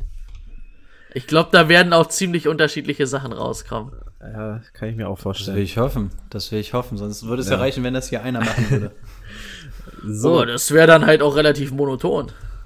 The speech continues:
Speaker 3: Ich denke
Speaker 2: Wir
Speaker 3: auch.
Speaker 2: hatten's grad bei den Redskins, dass die Wide Receiver Position eigentlich hätte schnell abgehakt werden können. Bei den Giants gibt's da so ein bisschen mehr.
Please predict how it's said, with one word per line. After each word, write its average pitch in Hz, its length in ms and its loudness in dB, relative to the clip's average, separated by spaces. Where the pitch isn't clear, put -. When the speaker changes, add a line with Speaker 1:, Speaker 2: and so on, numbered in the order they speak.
Speaker 3:
Ich - 80 -4
denke 110 260 -2
Speaker 2:
Wir 110 80 0
Speaker 3:
auch. 123 40 2
Speaker 2:
hatten's 131 240 -4
grad 117 280 -2
bei 110 180 4
den 107 240 -2
Redskins, 123 600 -2
dass - 360 -6
die 98 260 -6
Wide 107 220 -4
Receiver 107 300 -6
Position 101 720 -8
eigentlich 135 580 -4
hätte 110 180 -8
schnell 98 260 -12
abgehakt 110 560 -8
werden 110 240 -4
können. 113 320 -6
Bei 107 140 -2
den 107 160 -4
Giants 110 480 -4
gibt's - 220 -8
da 135 120 0
so 127 120 -2
ein 131 80 -2
bisschen 131 340 -4
mehr. 90 320 -4